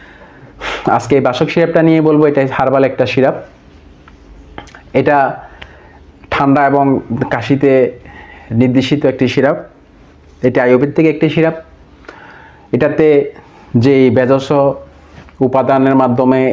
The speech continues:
এই সিরাপটা প্রস্তুত করা হয়েছে, সেটার এই উদ্ভিদগুলা বহুকাল ধরে ঠান্ডা, কাশি, সর্দিতে গুরুত্বপূর্ণ ভূমিকা পালন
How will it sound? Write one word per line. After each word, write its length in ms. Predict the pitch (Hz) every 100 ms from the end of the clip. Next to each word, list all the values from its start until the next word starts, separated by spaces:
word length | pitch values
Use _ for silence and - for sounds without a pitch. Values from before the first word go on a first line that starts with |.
| 101
এই 80 | 117 113
সিরাপটা 420 | 131 127 120 127 123 - - - - - - - - _ - - - - -
প্রস্তুত 320 | 147 - 143 -
করা 160 | 139 131
হয়েছে, 280 | 131 123 151 226 240 - _ _ _ - -
সেটার 340 | - 131 139 139 - - - _ _ _ _ _ _ _ _ - 135
এই 80 | 135 -
উদ্ভিদগুলা 560 | 139 123 175 156 180 185 196 - - - - - - _ - - - - 139
বহুকাল 480 | 160 190 190 175 156
ধরে 180 | 156 175 180 - - _ - -
ঠান্ডা, 480 | - 143 139 139 143
কাশি, 420 | 143 127 - 156
সর্দিতে 480 | 151 139 131 127 151 - - - - - - 117
গুরুত্বপূর্ণ 500 | 123 127 139 135 135 165 277 - _ _ - - -
ভূমিকা 320 | 123 131 143
পালন 340 | 156 135 123